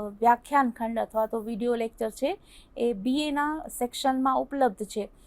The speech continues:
એ તમે રેફરન્સ માટે જોઈ શકશો. અત્યારે આપણે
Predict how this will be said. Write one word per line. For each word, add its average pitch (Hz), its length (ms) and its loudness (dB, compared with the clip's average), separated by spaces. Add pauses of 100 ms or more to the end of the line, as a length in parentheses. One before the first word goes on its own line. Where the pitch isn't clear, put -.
(200)
એ 226 100 -2
તમે 233 300 0
રેફરન્સ 240 480 -2
માટે 226 240 -2
જોઈ 202 240 -2
શકશો. 196 340 -8
અત્યારે 233 500 2
આપણે 247 340 2